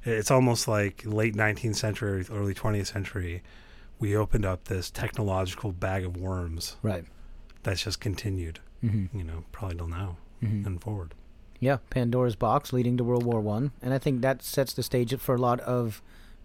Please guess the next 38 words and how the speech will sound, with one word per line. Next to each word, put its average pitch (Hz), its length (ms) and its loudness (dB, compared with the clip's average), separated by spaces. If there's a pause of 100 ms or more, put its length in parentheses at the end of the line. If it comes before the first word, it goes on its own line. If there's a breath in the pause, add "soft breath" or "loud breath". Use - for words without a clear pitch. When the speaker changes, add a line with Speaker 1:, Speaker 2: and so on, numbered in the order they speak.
(140)
Speaker 2:
reactionary 127 1300 4
thought 160 540 4
to, 143 480 4
okay, 131 240 2
this 123 200 2
is 123 100 0
what 127 180 2
logic 113 460 2
brought 90 220 0
us. 78 120 -8
This 131 120 0
is - 40 -10
what 127 200 2
reason 117 480 2
brought 90 280 -2
us. - 360 -8
Speaker 1:
Yeah, 220 200 4
Speaker 2:
right? 175 100 6
Speaker 1:
well, 202 100 10
and 196 100 6
I 196 40 6
mean, 190 200 6
let's 185 160 2
talk 185 160 2
about 180 160 4
World 156 180 4
War 143 160 6
One 135 220 4
for - 180 0
a 117 40 4
minute 104 340 2
because, 104 500 -2 (840 soft breath)
I, 131 40 2
you 127 180 4
know, 120 80 4
I 123 60 2
think 131 280 2
s-, - 220 -10